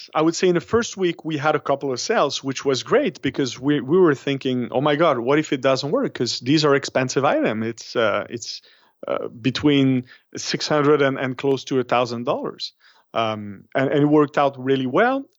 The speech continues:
And like I said, word to mouth is, is very, very important, because if you offer a good customer experience,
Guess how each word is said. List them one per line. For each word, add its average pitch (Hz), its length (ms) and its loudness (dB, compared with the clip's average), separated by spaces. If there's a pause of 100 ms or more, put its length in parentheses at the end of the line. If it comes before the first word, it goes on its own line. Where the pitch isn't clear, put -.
(100)
And 135 540 -4 (120)
like 135 220 0
I - 20 -4
said, 160 360 0 (100)
word 160 340 2
to 185 100 -6
mouth 143 400 -2
is, 135 260 -8
is 120 200 -10
very, 143 400 4
very 127 280 2
important, 120 600 0
because 127 340 -6 (320)
if 143 200 -2
you 156 120 6
offer 180 280 4
a 156 60 4
good 147 400 0
customer 147 440 -2
experience, 123 760 0